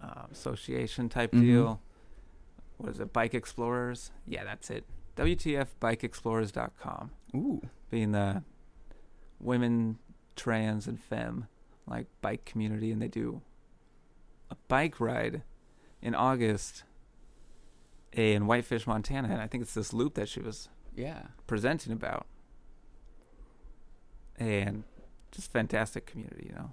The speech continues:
Speaker 2: Yeah, we'll link to all of that in the, uh, in the description.
Speaker 1: Absolutely.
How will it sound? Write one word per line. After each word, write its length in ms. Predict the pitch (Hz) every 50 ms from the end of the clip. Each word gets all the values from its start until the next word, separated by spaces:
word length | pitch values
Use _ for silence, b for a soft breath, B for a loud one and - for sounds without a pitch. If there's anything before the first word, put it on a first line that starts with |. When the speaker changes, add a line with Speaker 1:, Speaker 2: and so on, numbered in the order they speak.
| - - -
Speaker 2:
Yeah, 120 | 160 139
we'll 180 | 117 127 151 143
link 200 | 131 123 117 -
to 100 | - 80
all 160 | 107 113 107
of 60 | 98
that 220 | 107 107 92 85 58
in 240 | 76 85 98 92 -
the, 140 | - 52 - - -
uh, 60 | - - - 123 120 123 - - - - - - - 147
in 80 | 139
the 60 | 143 -
description. 800 | - - 127 - - - - 135 131 - - - - - - - - - - - 170 175 - - - - - -
Speaker 1:
Absolutely. 720 | 113 123 123 110 - - 107 110 110 107 110 117 -